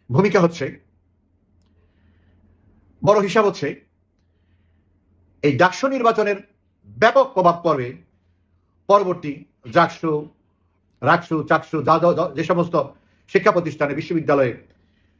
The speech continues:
ভোট হবে, সেখানে ব্যাপক প্রভাব বিস্তার করবে নিঃসন্দেহে। সেখানে ছাত্রদল সবচেয়ে বেশি ক্ষতি, এটা হলো প্রাথমিক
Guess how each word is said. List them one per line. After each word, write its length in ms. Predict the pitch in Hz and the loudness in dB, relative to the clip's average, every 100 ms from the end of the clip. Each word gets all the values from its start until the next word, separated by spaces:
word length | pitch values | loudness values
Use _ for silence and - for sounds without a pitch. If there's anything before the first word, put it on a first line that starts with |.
| _ _ _ _ _ - | _ _ _ _ _ -4
ভোট 240 | 117 220 185 | 2 2 2
হবে, 300 | 131 131 - | -4 -6 -6
সেখানে 520 | 202 180 160 131 - _ _ _ _ _ _ _ _ - | -2 0 -2 -4 -10 _ _ _ _ _ _ _ _ -2
ব্যাপক 280 | 226 233 - | 0 0 -2
প্রভাব 220 | 165 147 | -2 -2
বিস্তার 280 | 123 123 143 | -2 -4 -4
করবে 220 | 135 120 117 | -2 -4 -2
নিঃসন্দেহে। 640 | 165 170 135 104 95 85 - _ _ _ _ _ _ _ _ _ _ _ _ _ _ | -4 -4 -4 -6 -12 -14 -20 _ _ _ _ _ _ _ _ _ _ _ _ _ _
সেখানে 240 | 208 233 220 | 2 2 2
ছাত্রদল 500 | 190 190 170 156 - - _ _ _ _ _ _ _ _ _ _ _ - | 0 0 2 2 0 -10 _ _ _ _ _ _ _ _ _ _ _ -6
সবচেয়ে 320 | 208 - 165 | -4 -2 -2
বেশি 140 | 175 | -2
ক্ষতি, 180 | 170 160 - _ _ - | -4 -6 -8 _ _ -4
এটা 140 | 156 | 0
হলো 120 | 165 165 | 2 2
প্রাথমিক 440 | 185 190 196 170 | 2 2 0 -2